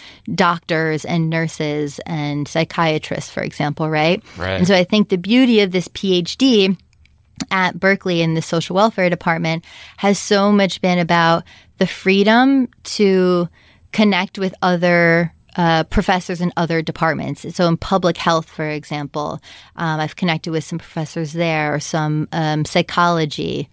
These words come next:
Speaker 1: whether it's emotions research or, like, adolescent development, psychopathology, for example. So, and I have, yeah, I have, um, you know, lovely women in my cohort who are bridging the gap with, like, anthropology, um,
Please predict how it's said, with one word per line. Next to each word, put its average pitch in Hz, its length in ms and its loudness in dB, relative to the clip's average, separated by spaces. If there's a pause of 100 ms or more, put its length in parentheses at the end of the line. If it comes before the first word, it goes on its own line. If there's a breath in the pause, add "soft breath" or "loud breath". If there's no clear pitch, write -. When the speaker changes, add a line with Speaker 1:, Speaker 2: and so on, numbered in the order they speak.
Speaker 1:
whether 170 240 2
it's 156 140 0
emotions 180 600 4
research 156 680 2
or, 160 260 0
like, 156 320 0 (220 loud breath)
adolescent 175 520 0
development, 151 800 0
psychopathology, 160 1200 -2 (120)
for 160 120 -4
example. - 640 -8 (460 soft breath)
So, 160 380 -2
and 160 120 0
I 165 60 0
have, 170 200 -2
yeah, 202 160 2
I 160 100 -2
have, 160 380 -10 (320)
um, 156 460 -10 (580 soft breath)
you 170 160 -8
know, 165 80 -8
lovely 180 420 -4
women 175 240 -4
in 170 60 -4
my 165 120 -4
cohort 170 840 -4
who 160 480 -4
are 151 360 -8 (120)
bridging 170 420 -2
the 165 60 -2
gap 160 280 -4
with, 160 120 -6
like, 160 220 -6
anthropology, 170 1300 0
um, 151 580 -4